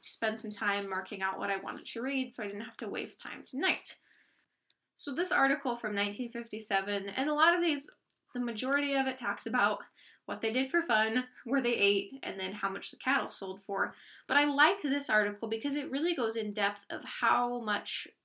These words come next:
the cattle were selling for, but also how much of that money was actually being, um,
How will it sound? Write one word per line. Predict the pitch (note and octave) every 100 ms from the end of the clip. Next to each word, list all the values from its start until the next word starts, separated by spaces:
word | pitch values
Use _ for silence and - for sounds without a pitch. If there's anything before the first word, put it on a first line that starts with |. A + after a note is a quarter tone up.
| _
the | A3
cattle | - A#3 A#3
were | G#3+
selling | - D4+ D#4 D#4
for, | D#4 B3
but | A3
also | B3 C4 C#4
how | C4 - A3+
much | A3 A3 -
of | -
that | G#3 -
money | G#3 G3+ G3 G3 - - _ _
was | A3 A3
actually | G#3 G#3+ - G#3
being, | G#3 F#3+ F#3+ G#3 - -
um, | - - -